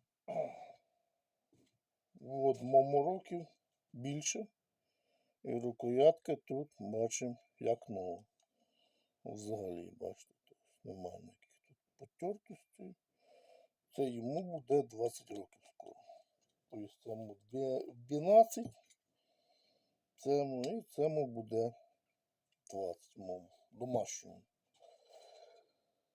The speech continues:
<clears throat> Срок немалий. Ну, тепер давайте цей травмат подивимось. Да.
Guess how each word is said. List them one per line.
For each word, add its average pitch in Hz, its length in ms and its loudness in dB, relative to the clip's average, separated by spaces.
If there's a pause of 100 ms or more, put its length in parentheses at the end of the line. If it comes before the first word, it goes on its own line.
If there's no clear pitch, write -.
(640)
<clears throat> - 380 6
Срок 196 380 6
немалий. 180 580 10 (1080)
Ну, 185 360 -6 (3750)
тепер 143 380 -2
давайте 127 640 0
цей 147 160 2
травмат 123 540 -4
подивимось. 110 680 -12 (280)
Да. 120 340 2